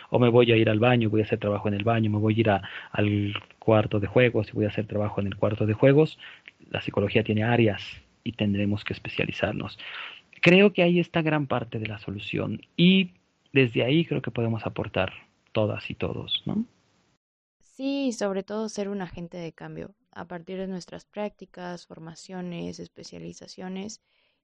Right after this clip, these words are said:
Speaker 2: Y bueno, a veces, eh, como bien <laughs> comentaba,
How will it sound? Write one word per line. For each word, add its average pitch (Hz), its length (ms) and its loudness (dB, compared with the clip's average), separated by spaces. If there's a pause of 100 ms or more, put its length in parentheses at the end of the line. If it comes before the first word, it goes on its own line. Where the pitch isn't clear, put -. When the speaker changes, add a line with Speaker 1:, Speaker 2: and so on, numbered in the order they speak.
Speaker 2:
Y 196 260 -8
bueno, 202 380 -6 (160)
a 180 120 -10
veces, 185 580 -6
eh, 175 440 -12
como 175 220 -12
bien 185 200 2
<laughs> - 0 -
comentaba, 185 640 -10